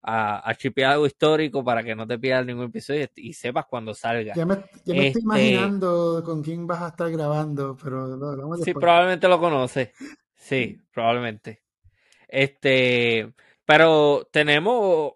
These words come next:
Speaker 1: muchísimo, muchísimo que hablar. Sé que hoy, pues, hay, hay un tiempo limitado, pero me gustaría que siguiéramos en contacto para coordinar otros episodios, porque como mencioné antes de empezar a grabar,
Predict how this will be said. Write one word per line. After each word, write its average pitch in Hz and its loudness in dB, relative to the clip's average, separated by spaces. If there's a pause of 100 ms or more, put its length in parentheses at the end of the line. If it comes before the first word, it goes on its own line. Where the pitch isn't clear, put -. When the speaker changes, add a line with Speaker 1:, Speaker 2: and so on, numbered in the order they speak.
(120)
Speaker 1:
muchísimo, 196 -2
muchísimo 170 -2
que 185 2
hablar. 185 0
Sé 143 -6
que 165 0
hoy, 165 4
pues, 120 -4
hay, 127 -6
hay 127 0
un 143 -4
tiempo 147 0
limitado, 147 2
pero 131 4
me 127 -4
gustaría 123 0
que 139 -2
siguiéramos 131 -4
en 147 -12
contacto 143 -8
para 127 0
coordinar 117 -6
otros 139 -4
episodios, 151 -6
porque 113 -6
como 113 -8
mencioné 113 -6
antes 131 -4
de 139 -4
empezar 143 -6
a 143 -2
grabar, 143 0